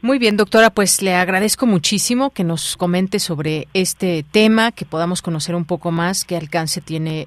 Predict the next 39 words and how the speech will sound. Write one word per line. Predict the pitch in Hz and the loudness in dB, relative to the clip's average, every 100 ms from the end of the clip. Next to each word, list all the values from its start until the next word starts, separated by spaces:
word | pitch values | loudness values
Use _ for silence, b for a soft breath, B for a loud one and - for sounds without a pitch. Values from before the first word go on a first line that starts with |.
| - | -8
esta, | 160 - 180 165 151 143 B B B | -6 -4 -2 -2 -2 -6 B B B
esta | B - 262 | B -2 0
reforma | 220 220 220 | 0 -2 -2
que | 214 | -2
se | 180 196 | -4 -4
hace | 185 208 | -4 -4
en, | 180 - | -6 -10
en | - 151 | -8 -6
el | 151 | -4
tema | - 170 175 | -4 -2 -2
de | 165 | -2
las | 151 139 | -4 -4
vacaciones. | 151 160 - 214 220 240 | -6 -4 -2 0 0 -2
Y | 156 | -4
bueno, | 165 165 | -4 -2
de | 151 | -2
ahí | 165 | -2
saltamos | 165 175 - 170 165 | -2 -4 -4 -4 -4
un | 175 | -4
poco | 156 170 | -4 -6
a | 151 | -6
este | - | -6
tema | - 160 156 | -6 -4 -6
que | 151 | -8
tiene | 151 156 156 | -8 -6 -6
que | 156 | -4
ver | 151 151 | -4 -6
también | 151 147 151 | -6 -4 -4
con | 143 151 | -4 -6
la | 143 | -6
formalidad, | 165 147 143 147 165 175 160 | -6 -6 -4 -2 0 0 0
la | |
informalidad | 151 156 147 147 147 160 175 180 B B B B | -6 -4 -4 -4 -2 0 0 -2 B B B B
y | 170 | -12
cómo | 151 170 165 170 165 139 | -4 -2 0 0 -2 -4
o | 151 | -6
qué | - 190 | -4 0
le | 180 | 0
conviene | 156 156 151 170 165 160 | 0 0 2 2 2 -2